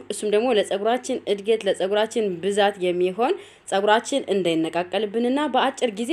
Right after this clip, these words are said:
ትልቅ ለውጥ የምናይበትን መንገድ ነው ይዤላችሁ የመጣሁትኝ። እንደምትወዱት ተስፋ አረጋለሁ። ገና ወደ ቻናሌ ስትመጡ አዲስ ከሆናችሁ ሰብስክራይብ በማድረግ ቤተሰብ እንድትሆኑ እየጋበዝኩኝ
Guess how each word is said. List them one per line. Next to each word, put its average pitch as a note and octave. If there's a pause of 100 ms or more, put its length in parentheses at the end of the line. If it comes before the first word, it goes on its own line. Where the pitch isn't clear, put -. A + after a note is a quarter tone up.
ትልቅ E4+
ለውጥ F3+
የምናይበትን F3+
መንገድ F3+
ነው F3
ይዤላችሁ F3+
የመጣሁትኝ። G#3 (460)
እንደምትወዱት G#3
ተስፋ F#3+
አረጋለሁ። G#3 (100)
ገና F3+ (100)
ወደ E3
ቻናሌ F3
ስትመጡ F3+
አዲስ E3
ከሆናችሁ F3
ሰብስክራይብ G#3+
በማድረግ E3
ቤተሰብ E3
እንድትሆኑ E3
እየጋበዝኩኝ E3